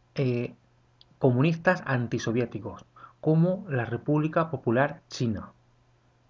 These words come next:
El enfrentamiento entre los guerrilleros mujahidines y la Unión Soviética se alargó hasta el año mil novecientos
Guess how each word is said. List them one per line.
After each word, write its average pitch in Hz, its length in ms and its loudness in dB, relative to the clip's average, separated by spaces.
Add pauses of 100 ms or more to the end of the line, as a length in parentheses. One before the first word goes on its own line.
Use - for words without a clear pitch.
(1160)
El 135 160 2
enfrentamiento 151 920 2 (180)
entre 120 300 -2
los 113 180 0
guerrilleros 113 580 -2
mujahidines 127 1000 -2 (320)
y 151 160 0
la 123 120 0
Unión 143 220 2
Soviética 151 680 -2 (140)
se 175 260 0
alargó 135 580 2
hasta 123 300 -6
el 131 80 0
año 160 260 4
mil 160 400 2
novecientos 151 880 -2